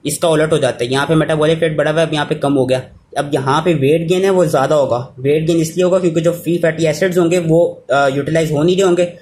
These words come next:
तो जो triglycerides होंगी उनकी synthesis ज़्यादा हो रही होगी, इसलिए यहाँ पे weight गेनर होगा। बाकी again positive nitrogen balance होगा। वहाँ पे हमने देखा था heat intolerance थी, यहाँ पे cold intolerance होगी।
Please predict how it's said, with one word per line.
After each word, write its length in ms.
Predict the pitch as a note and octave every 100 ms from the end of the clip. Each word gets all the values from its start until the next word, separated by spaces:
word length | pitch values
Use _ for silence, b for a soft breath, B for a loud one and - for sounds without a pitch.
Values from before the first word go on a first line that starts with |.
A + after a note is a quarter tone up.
| B
तो 80 | D3
जो 100 | D3
triglycerides 680 | D3+ C#3+ D#3+ F3 E3+ E3+ E3+
होंगी 200 | E3+ F3
उनकी 240 | D#3 D#3 D#3+
synthesis 360 | D#3 E3 D#3+
ज़्यादा 260 | C#3 C3 D#3+
हो 60 |
रही 120 | E3 E3+
होगी, 180 | E3
इसलिए 260 | C#3+ - D3+
यहाँ 120 | D3+
पे 60 | E3
weight 240 | D3 D3 C#3
गेनर 260 | D#3+ F3
होगा। 180 | E3+ E3
बाकी 360 | C#3+ C#3 D#3+ D#3
again 300 | D3+ D#3+ D#3+ B B -
positive 380 | C#3+ E3 F3
nitrogen 440 | F3+ F3 F3 D#3+ E3+
balance 300 | D#3 D#3+ E3
होगा। 180 | D#3 D#3+ D#3+ B B -
वहाँ 180 | C3+ D#3
पे 100 | D#3+
हमने 140 | F3+ E3
देखा 200 | F3 F3
था 100 | F3
heat 320 | C#3 D#3+ F3
intolerance 440 | G3 F#3 F3+ F#3
थी, 100 | F#3
यहाँ 240 | F#3 D#3 D3+
पे 100 | F3
cold 340 | F3 D3+ E3
intolerance 500 | E3 E3 D#3 D#3 D#3
होगी। 220 | D#3 D3